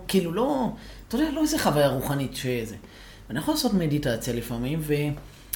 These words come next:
ופתאום לקבל איזה בהירות, להגיד, "וואו, אני חודשים תקוע על איזה נושא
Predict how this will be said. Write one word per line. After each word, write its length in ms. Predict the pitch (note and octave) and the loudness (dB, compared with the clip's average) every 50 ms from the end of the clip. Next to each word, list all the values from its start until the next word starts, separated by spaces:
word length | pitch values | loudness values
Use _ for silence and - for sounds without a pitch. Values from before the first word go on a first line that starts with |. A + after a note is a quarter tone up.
| - - - - - | -10 -10 -14 -14 -12
ופתאום 280 | - A3 - - D#3 | -4 2 4 6 6
לקבל 400 | E3+ D#3 - - D3+ D3 A3 B3+ | 6 4 2 2 4 6 8 8
איזה 280 | C4 G#3 - D3 D#3 C#3+ | 8 6 4 4 2 2
בהירות, 760 | C3 B2 C#3 C3 C3 C#3+ C#3 - A3+ C4+ B3 - - - - - - - | 2 2 2 4 4 2 4 6 8 8 8 6 4 0 -6 -10 -14 -14
להגיד, 260 | - A2+ - G3 D3+ C3 B2 | -8 -4 -2 -2 -2 -2 -2
"וואו, 460 | A2 A#2+ - - - - - - - | -2 -2 -2 -2 -6 -8 -10 -8 -6
אני 260 | G2 C3 C#3 C3+ C3 - - - - - - - - - - - - | -4 -2 0 0 -2 -4 -6 -10 -14 -16 -18 -18 -18 -20 -18 -16 -14
חודשים 480 | - - - D3 C3+ C#3 - - B3 B3 A#3+ | -4 -2 0 0 2 2 4 6 6 6 6
תקוע 300 | - - - G#3 G3 F#3+ | 4 4 6 6 6 6
על 80 | F3+ | 6
איזה 200 | D#3+ D3 B2+ C#3 | 6 4 2 2
נושא 280 | C3+ B2+ B2 - - | 2 2 2 2 2